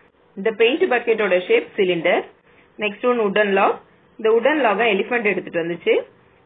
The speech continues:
இந்த wooden லாகோட shape cylinder. next one tools.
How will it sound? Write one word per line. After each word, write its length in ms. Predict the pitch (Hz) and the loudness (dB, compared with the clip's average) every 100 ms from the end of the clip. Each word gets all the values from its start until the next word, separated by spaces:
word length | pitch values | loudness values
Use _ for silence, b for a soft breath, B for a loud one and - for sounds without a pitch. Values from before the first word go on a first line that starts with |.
| _ | _
இந்த 120 | 220 220 | 0 2
wooden 260 | 226 277 | 4 2
லாகோட 360 | 262 208 190 185 | 2 0 0 0
shape 240 | 233 240 - | -2 -2 -2
cylinder. 420 | 180 170 196 440 - b b b _ | -2 0 0 0 -6 b b b _
next 280 | 220 208 - | -10 -8 -4
one 220 | 233 233 | -2 -2
tools. 340 | 240 247 415 | -2 -2 -2